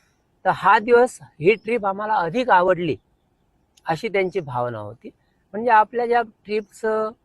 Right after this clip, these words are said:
एक स्वरूप आपण ठरवून दिलेलं आहे की वॉटर पार्कला नेलं पाहिजे मुलांना, तिथे दिवसभर खेळतील, तो भाग आहेच. पण नेचरच्या सोबत जर ट्रिप काढली तर मुलांना ती अधिक आवडते असा आमचा अनुभव आहे.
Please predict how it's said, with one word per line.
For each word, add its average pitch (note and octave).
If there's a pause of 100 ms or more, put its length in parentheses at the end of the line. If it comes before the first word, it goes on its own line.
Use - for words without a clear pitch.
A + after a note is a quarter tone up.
(280)
एक G#3
स्वरूप G3
आपण F3
ठरवून D#3+
दिलेलं D3+
आहे C3
की -
वॉटर C3+
पार्कला C3+
नेलं C3
पाहिजे B2
मुलांना, A#2+ (380)
तिथे C3+
दिवसभर B2
खेळतील, B2+ (140)
तो A#3
भाग A#3
आहेच. D3+ (800)
पण C4 (120)
नेचरच्या G#3
सोबत G#3+ (120)
जर G#3 (100)
ट्रिप F#3
काढली B2+ (500)
तर E3+
मुलांना E3+
ती E3+
अधिक C#3 (140)
आवडते B2+
असा C3
आमचा A#2+
अनुभव A2+
आहे. G#2+